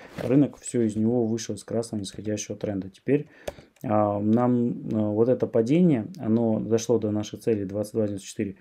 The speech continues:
С минимума, откуда у нас оно началось, мы можем уже протягивать новую, э, линию тренда, более широкую.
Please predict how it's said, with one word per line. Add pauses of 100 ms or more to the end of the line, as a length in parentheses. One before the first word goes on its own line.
(240)
С
минимума,
откуда
у
нас
оно
началось,
мы
можем
уже
протягивать
новую, (180)
э,
линию
тренда, (680)
более
широкую.